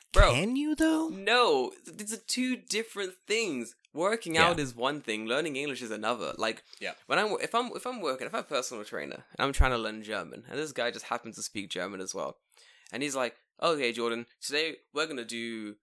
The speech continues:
Speaker 1: I don't know, uh, deadlifts. Deadlifts work these muscles,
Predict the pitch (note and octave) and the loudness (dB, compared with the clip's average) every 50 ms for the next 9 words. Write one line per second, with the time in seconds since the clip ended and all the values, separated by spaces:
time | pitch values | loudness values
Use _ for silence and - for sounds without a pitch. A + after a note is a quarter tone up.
0 | _ _ _ _ - A2 G#2+ G2+ F#2+ F#2+ G2+ G#2 G#2 G#2+ _ _ _ _ _ _ | _ _ _ _ -2 -2 -2 -2 -4 -4 -4 -4 -6 -8 _ _ _ _ _ _
1 | _ _ - _ - - F#2 F#2 F#2+ F#2+ D#2+ D#2 - C#3+ C#3 C#3 A#2 G2+ F2 - | _ _ -20 _ -10 -6 -4 -4 -2 -4 -4 -4 2 4 4 4 4 0 -10 -10
2 | - - - - _ _ _ - - D3+ D#3+ E3+ D#3+ B2+ - - - A#2 A#2 A2+ | -8 -10 -10 -10 _ _ _ -8 2 2 2 2 2 -2 -4 -4 -2 0 0 0
3 | G#2 - A2+ B2+ D3+ D#3+ C3+ A#2+ G#2 G2+ G#2 - E2 D2 - - - | 0 -2 -2 -2 -2 -2 -2 -4 -6 -6 -6 -8 -10 -10 -12 -14 -14